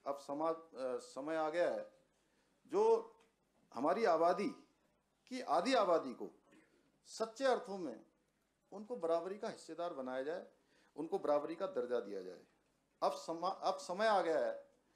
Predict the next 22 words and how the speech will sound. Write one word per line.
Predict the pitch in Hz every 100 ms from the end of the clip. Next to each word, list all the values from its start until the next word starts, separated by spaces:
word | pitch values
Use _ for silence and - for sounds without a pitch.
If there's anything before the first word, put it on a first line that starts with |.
| _ _ _
कि | 202
हमारी | 170 127 156 233
जो | 233
मातृशक्ति | 202 170 175 190 175 - 175
है, | 107 - _ _ _ _ _ _ _ -
उस | 233 202
मातृशक्ति | 151 180 202 226 208 - 233
को | 226 127 - - - _ _
संपूर्ण | - 202 220 277 285 226 - - _ _ _ -
न्याय | 131 196 208
दिया | 160 156
जाए। | 139 113 - - _ _ _ _ _ _ _ _ _ - _ - - - -
और | 196 233 240 226 - - _ _ _
जो | - 240
काम | 196 190 139 - - _ _ _ _ _ _ _ _ _ _ _ -
आज | 175 208 -
की | 233
ये |
विधानसभा | 202 131 151 160 180
कर | 180 -
रही | 107 104
है | 82